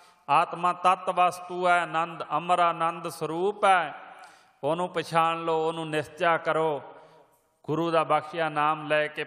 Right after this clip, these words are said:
ਭਗਤੀ ਕਰਕੇ ਉਹਦੇ ਧਿਆਨ ਵਿੱਚ ਜੁੜੋ, ਉਹਦਾ ਗਿਆਨ ਪ੍ਰਾਪਤ ਹੋਵੇਗਾ। ਇਹ ਹੀ ਵਿਵੇਕ ਹੈ। ਸਰੀਰ ਦਾ ਮੋਹ ਛੱਡ ਕੇ, ਸਰੀਰ ਨੂੰ ਮਿਥਿਆ ਜਾਣ ਕੇ ਆਤਮਾ ਦੇ ਗਿਆਨ ਵਿੱਚ ਪਹੁੰਚੋ,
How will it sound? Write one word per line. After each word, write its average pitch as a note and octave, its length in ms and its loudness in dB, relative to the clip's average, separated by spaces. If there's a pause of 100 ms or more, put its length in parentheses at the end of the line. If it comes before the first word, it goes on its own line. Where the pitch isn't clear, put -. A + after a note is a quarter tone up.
ਭਗਤੀ C3+ 400 -2
ਕਰਕੇ C#3+ 400 -2
ਉਹਦੇ D#3 220 -2
ਧਿਆਨ C#3+ 540 0
ਵਿੱਚ D#3 240 -6
ਜੁੜੋ, A#2+ 300 -4 (880)
ਉਹਦਾ D3 200 0
ਗਿਆਨ D#3+ 420 0
ਪ੍ਰਾਪਤ D#3 460 -2
ਹੋਵੇਗਾ। C#3 480 -2 (520)
ਇਹ D#3 160 -2
ਹੀ G3 200 -2
ਵਿਵੇਕ F3 560 -2
ਹੈ। A2 200 -8 (760)
ਸਰੀਰ F3+ 480 -2
ਦਾ G3 220 2
ਮੋਹ F3 280 0
ਛੱਡ D3+ 280 -4
ਕੇ, - 160 -16 (400)
ਸਰੀਰ E3 380 -4
ਨੂੰ F#3+ 180 -8
ਮਿਥਿਆ D#3 460 0
ਜਾਣ F3+ 320 -2
ਕੇ F3 280 -6 (120)
ਆਤਮਾ F#3+ 540 2
ਦੇ A3 280 -2
ਗਿਆਨ E3 400 -2
ਵਿੱਚ D3 260 -8
ਪਹੁੰਚੋ, C#3+ 460 -4